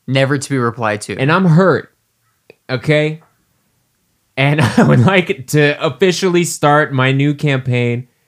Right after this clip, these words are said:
Speaker 2: hashtag refollow Lucas. Today's the day. We're gonna refollow me. All right, I got a new account,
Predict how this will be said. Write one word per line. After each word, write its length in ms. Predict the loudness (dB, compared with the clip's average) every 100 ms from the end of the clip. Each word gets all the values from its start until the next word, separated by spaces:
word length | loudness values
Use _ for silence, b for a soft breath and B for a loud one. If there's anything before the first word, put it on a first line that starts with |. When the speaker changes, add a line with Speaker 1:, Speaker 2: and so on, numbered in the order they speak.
| _
Speaker 2:
hashtag 960 | -16 -2 0 0 0 2 2 2 -2 -8 _ _ _ _ _ -8
refollow 800 | -2 0 0 0 2 2 2 2
Lucas. 600 | -2 -2 -4 -6 -12 _ -12
Today's 420 | -2 0 0 -2
the 80 | -6
day. 260 | -2 -2
We're 160 | -2 -2
gonna 220 | 0 0
refollow 880 | -2 -2 0 0 -2 -2 0 0 -2
me. 340 | -4 -6 -8 _ _ _ _ _ _ _ _ _
All 100 | -2
right, 180 | 0 0
I 60 | 0
got 160 | 0
a 40 | 2
new 240 | 2 4
account, 520 | 2 2 0 0 -2